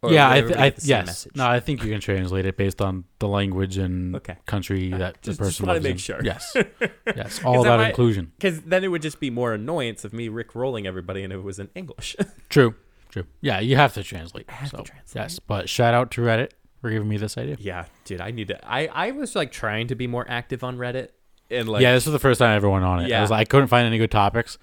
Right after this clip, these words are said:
Speaker 2: So I was like, "Oh, let's just see what's on Reddit." And
Speaker 1: Reddit has some
Speaker 2: wow.
Speaker 1: interesting
Speaker 2: Yeah, it's,
Speaker 1: conversations.
Speaker 2: yeah. You're not kidding.
Speaker 1: Mm-hmm. And, like, it's crazy because more people actually go to Reddit for things.
Speaker 2: Yes.
Speaker 1: Like, I've heard people, I go to Reddit for my news, and I'm like,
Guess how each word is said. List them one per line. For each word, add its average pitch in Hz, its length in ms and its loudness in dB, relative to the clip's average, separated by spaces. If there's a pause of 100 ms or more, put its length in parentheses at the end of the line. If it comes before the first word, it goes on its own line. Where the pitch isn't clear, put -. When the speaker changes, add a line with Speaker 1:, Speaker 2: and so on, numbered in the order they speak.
(260)
Speaker 2:
So - 80 -6
I 131 40 0
was 120 60 -2
like, 175 100 0
"Oh, 254 140 2
let's 185 140 2
just 143 100 0
see 139 80 6
what's 131 140 6
on 113 120 2
Reddit." 95 280 0
And 104 80 -14
Speaker 1:
Reddit 156 280 -6
has 127 280 -8
some 92 160 -4
Speaker 2:
wow. 92 220 -4 (180)
Speaker 1:
interesting 117 500 -10
Speaker 2:
Yeah, 104 60 -10
it's, 120 80 -6
Speaker 1:
conversations. 98 760 -6
Speaker 2:
yeah. 98 280 2 (380)
You're 117 140 4
not 110 180 4
kidding. 95 240 -2
Speaker 1:
Mm-hmm. 104 140 -12 (160)
And, 180 160 -2
like, 170 160 -2
it's 156 160 -6
crazy 160 260 -6
because 110 220 -6
more 113 140 -2
people 117 260 -8
actually 95 260 -8
go 87 260 -8
to 95 80 -6
Reddit 120 320 -10
for - 120 -14
things. 151 460 -14
Speaker 2:
Yes. 104 200 -6
Speaker 1:
Like, 123 100 -6
I've 147 220 -4
heard 175 140 -8
people, - 260 -8
I 120 80 -4
go 120 120 -6
to 117 60 -4
Reddit 98 260 -8
for - 120 -16
my 104 120 -12
news, 90 340 -12
and 107 100 -18
I'm - 100 -20
like, - 240 -20